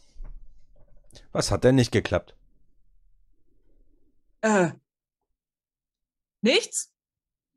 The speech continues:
Speaker 2: Sehen da sehr trotzig hin.
Speaker 1: Na, na, na, ist es denn sehr christlich zu lügen?
Speaker 2: Hat eben das Schreien meiner Katze weg.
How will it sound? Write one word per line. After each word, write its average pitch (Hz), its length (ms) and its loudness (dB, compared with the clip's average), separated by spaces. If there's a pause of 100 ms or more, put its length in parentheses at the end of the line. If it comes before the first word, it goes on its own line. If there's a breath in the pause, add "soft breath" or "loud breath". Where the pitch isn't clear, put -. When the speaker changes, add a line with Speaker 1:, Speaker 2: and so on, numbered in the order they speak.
(1500)
Speaker 2:
Sehen 180 140 -2
da 175 100 -4
sehr 165 180 -8
trotzig - 440 -10
hin. 107 280 -20 (840)
Speaker 1:
Na, 80 240 -4
na, 87 220 0
na, 107 240 2
ist - 240 -6
es 101 100 -8
denn 95 200 -2
sehr 87 180 0
christlich - 540 -6
zu - 140 -2
lügen? 151 420 0 (4000)
Speaker 2:
Hat 180 120 -10
eben 175 120 -6
das 170 100 -8
Schreien 170 240 -6
meiner 170 180 -6
Katze 180 280 -14
weg. 151 120 -14